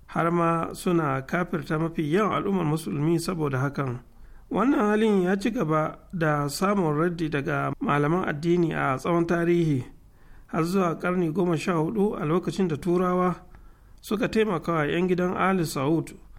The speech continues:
suka karbi iko a ƙasar Hijaz, suka kuma sami malaman Wahabiya mabiya Sheikh Abdul Wahhab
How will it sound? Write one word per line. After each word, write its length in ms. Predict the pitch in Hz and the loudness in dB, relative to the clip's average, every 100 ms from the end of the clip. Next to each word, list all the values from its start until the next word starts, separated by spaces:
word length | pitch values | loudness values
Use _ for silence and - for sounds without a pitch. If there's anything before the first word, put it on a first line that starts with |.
| - - | -20 -20
suka 500 | - - - 170 151 | -10 -8 0 0 0
karbi 440 | 139 143 139 92 196 | 0 -2 -2 -2 0
iko 240 | 196 190 | 0 -2
a 120 | 147 131 | -2 -2
ƙasar 260 | 175 185 180 | -4 -2 0
Hijaz, 520 | 156 139 147 131 - - - - - | 0 0 0 0 -4 -18 -20 -20 -12
suka 280 | - 226 214 | -8 -6 -6
kuma 520 | 202 196 160 165 160 | -2 0 0 0 -2
sami 420 | 160 143 143 160 | -2 -2 0 0
malaman 460 | 160 139 135 151 165 | 0 0 0 0 0
Wahabiya 640 | 160 160 175 170 202 202 | -2 0 -2 0 0 0
mabiya 460 | 180 196 165 156 170 | 0 0 0 -2 -2
Sheikh 380 | 165 202 - - | -2 -2 -2 -6
Abdul 280 | 160 151 151 | -8 -4 -4
Wahhab 360 | 135 139 175 | -2 0 -2